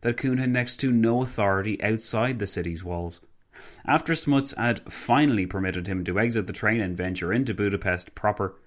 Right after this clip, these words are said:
Nicholson recorded his impressions of Budapest in the aftermath of its revolution.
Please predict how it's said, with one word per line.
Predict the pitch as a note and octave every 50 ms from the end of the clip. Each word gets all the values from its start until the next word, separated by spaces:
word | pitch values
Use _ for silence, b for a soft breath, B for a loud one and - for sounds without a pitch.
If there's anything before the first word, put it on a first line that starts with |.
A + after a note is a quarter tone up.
| b b b b
Nicholson | A#2+ B2+ C3 C#3+ C3+ - C#3+ C3+ B2+ F2
recorded | G2 A2+ A#2 - - A#2+ A#2+ A2+ A#2 A2+
his | A#2+ A2+ A#2+
impressions | A#2+ A2+ - - A2+ A2 - - G#2+ F#2
of | F#2+ F2+ E2+
Budapest | - A#2 A#2+ A2+ A2 - - A2+ G#2 G#2 - - - b b b b b b
in | b A#2+
the | B2+ C3 C3
aftermath | B2 A#2+ A#2+ A#2 - - G2+ F#2 E2 E2 E2+ -
of | F2 E2+
its | F2+ E2+ -
revolution. | - F2+ F2 F2 E2+ F2+ F#2 F#2+ - - F#2 F2+